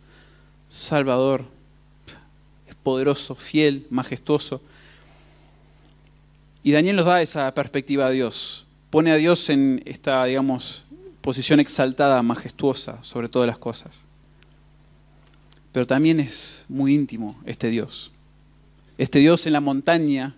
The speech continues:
a veces lo describe Isaías, ese Dios que está en la montaña, exaltado sobre todo, donde nadie realmente lo puede tocar en cuanto a su majestuosidad,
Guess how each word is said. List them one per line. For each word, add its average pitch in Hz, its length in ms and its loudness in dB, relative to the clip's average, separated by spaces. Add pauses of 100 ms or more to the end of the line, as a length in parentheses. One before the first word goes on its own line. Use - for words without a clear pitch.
(160)
a 120 80 -8
veces 120 180 -6
lo 123 40 -6
describe 131 280 -4
Isaías, 127 640 -2
ese 120 200 -6
Dios 123 160 4
que - 80 -12
está 131 140 -6
en 127 60 0
la 120 60 0
montaña, 120 680 2 (320)
exaltado 139 440 2
sobre 123 300 -4
todo, 127 420 0 (480)
donde 123 160 0
nadie 156 340 6
realmente 147 400 4
lo 135 140 4
puede 156 220 6
tocar 147 260 2
en 143 80 4
cuanto 135 300 0
a - 20 -4
su - 160 -6
majestuosidad, 131 1040 0